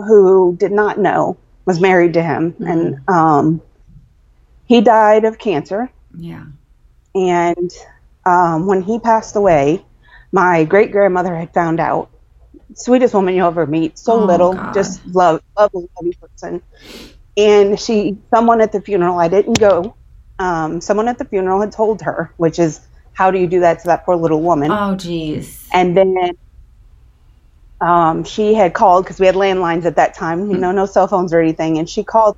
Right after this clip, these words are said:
Speaker 1: my mother, and, um, my mother says, "Your grandmother wants to speak to you." And I was like, "Okay."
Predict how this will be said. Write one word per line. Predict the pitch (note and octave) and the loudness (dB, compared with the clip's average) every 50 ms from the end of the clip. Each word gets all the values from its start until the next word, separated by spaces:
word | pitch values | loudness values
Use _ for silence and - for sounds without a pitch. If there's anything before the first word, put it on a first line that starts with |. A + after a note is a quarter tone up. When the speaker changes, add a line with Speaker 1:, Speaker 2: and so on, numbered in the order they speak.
| - _ - | -6 _ -6
Speaker 1:
my | F3+ E3+ F3 | -4 -2 -2
mother, | F#3 A3 C#4+ C4 F#3+ C#3+ D#3 F#3 G#3 - - - - - - _ - - - - _ _ - - | 0 2 2 2 2 2 0 0 -4 -8 -14 -20 -20 -20 -20 _ -20 -20 -20 -20 _ _ 0 2
and, | G#3 F#3+ F#3+ F#3 F3+ E3+ E3+ E3+ E3+ F3 F3 | 2 4 4 2 2 0 0 -2 -2 -2 0
um, | G#3 F3+ F3 F3 E3 D#3 D#3 D#3 D3+ D3+ D#3 D#3+ D#3+ _ _ - _ _ - - G#3 | 2 2 4 2 2 0 0 -2 -2 -4 -4 -6 -8 _ _ -20 _ _ -20 -10 -4
my | F#3+ F#3+ | -2 0
mother | F#3+ F#3+ F#3+ F#3 | 2 2 2 2
says, | F3 - G3+ F#3 E3 | 0 0 -2 -2 -2
"Your | F3 D#3+ | -2 -2
grandmother | E3+ E3+ E3+ F#3 G#3+ G3 F3+ | 0 0 0 2 0 0 0
wants | E3 E3 D#3+ - | 0 -2 -4 -6
to | - | -10
speak | - - - D#3+ D#3 - | -10 -6 -6 -6 -6 -6
to | - - D#3 | -6 -6 -6
you." | C#3 D#3+ F3+ - | -6 -6 -8 -8
And | - G3 | -6 -6
I | F3 | -6
was | - - | -4 -2
like, | G3 D3+ - - | -4 -2 -2 -2
"Okay." | D3+ - - C#3+ C#3 D3+ F3+ B3 C#4 B3+ | -2 -2 -2 0 0 2 2 0 -2 -4